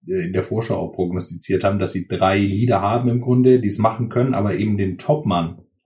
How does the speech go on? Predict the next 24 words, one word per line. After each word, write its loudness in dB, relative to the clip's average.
nicht 0
da, 0
nicht -2
halt -2
nicht -4
mehr -2
haben, -4
wie -6
sie -8
es -8
davor 0
immer -2
hatten -10
mit -12
Egan -4
Bernal -4
und -8
Chris -8
Froome 0
und -4
auch -2
natürlich -2
Geraint -4
Thomas. -8